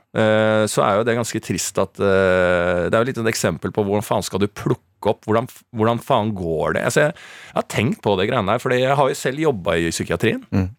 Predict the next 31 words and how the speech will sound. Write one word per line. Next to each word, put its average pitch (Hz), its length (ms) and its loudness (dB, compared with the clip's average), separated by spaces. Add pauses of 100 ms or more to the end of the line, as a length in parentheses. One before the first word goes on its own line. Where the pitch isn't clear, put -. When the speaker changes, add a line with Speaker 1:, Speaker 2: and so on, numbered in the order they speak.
(480)
Speaker 1:
På 117 100 0
akuttpsykiatrisk - 720 -4
mottak 90 380 -2
på 101 120 0
Ullevål, 78 240 0
liksom. 151 240 -4
Og 180 80 -4
der 113 200 2
tror 120 180 -2
jeg 135 80 2
ligger 113 220 0
noe 127 100 0
sånn, 113 260 0 (680)
<clears throat> 143 420 0
noe 135 140 2
nylig 113 340 4
sånn 123 160 0
forslag - 880 0
ute, 123 640 0 (320)
som 131 160 -2
jeg 143 80 0
tror 113 160 2
ligger 98 240 2
til 135 120 0
høring. 110 640 2 (720)
Eh, 110 300 2
der 113 180 2
jeg - 40 0
så 95 260 -2
en 92 60 -4
kronikk, 120 400 0